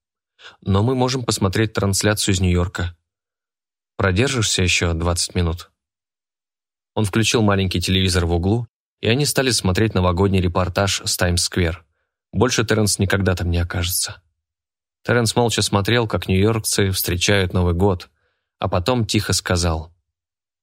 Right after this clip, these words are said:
«Я это сделал. Восемьдесят шестой чувак». Он закрыл глаза и заснул. Ель почувствовал, что ему еще рано уходить,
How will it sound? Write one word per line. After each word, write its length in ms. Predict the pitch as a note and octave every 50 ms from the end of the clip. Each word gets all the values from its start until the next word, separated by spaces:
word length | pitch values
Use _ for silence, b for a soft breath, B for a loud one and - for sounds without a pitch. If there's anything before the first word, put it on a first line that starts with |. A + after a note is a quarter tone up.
| _ _
«Я 240 | - G2+ G#2 A2 G#2+
это 220 | G2+ F#2+ - - F2+
сделал. 720 | F2+ F2+ F#2+ F#2+ F#2+ F#2+ G2 F#2+ F2+ G2 G2 F#2 - _ _ _ _ _ _ _ _ _
Восемьдесят 800 | _ F2 F2+ F#2+ G#2+ A2 - - F#2 F#2 G#2 G2+ - - - F#2+
шестой 540 | - - - - - - - - F2+ F#2 F#2+
чувак». 540 | - - - - - - A#2 - - - _ _ _ _ _ _ _ _ _ _ _ _ _ _ _ _ _ _ _ _ _ _ _ _ _ _ _ _ _ _ _ _
Он 180 | - G#2+ G2
закрыл 380 | F#2 G2 F2+ - G2+ G2 F#2 E2+
глаза 560 | F2 F2+ F2 E2+ E2 E2+ G2 G#2+ A#2 A#2+ A2 -
и 100 | G2+ F#2+
заснул. 680 | F2+ F2 E2+ E2 - - - F2 E2+ E2+ D#2+ D#2+ - _ _ _ _ _ _ _ _ _ _ _ _ _
Ель 260 | G#2 G#2 A#2 B2 A#2
почувствовал, 560 | A2+ A#2 G#2 - - B2+ A2+ - - A2+ A2
что 180 | G2+ - - A2
ему 240 | A2 G#2+ A2 A2 A2
еще 240 | G#2+ F#2+ - - A2
рано 260 | A2+ A2+ A2 G2+ F#2+
уходить, 580 | F#2 F2 - - F2+ E2+ E2+ E2 - - -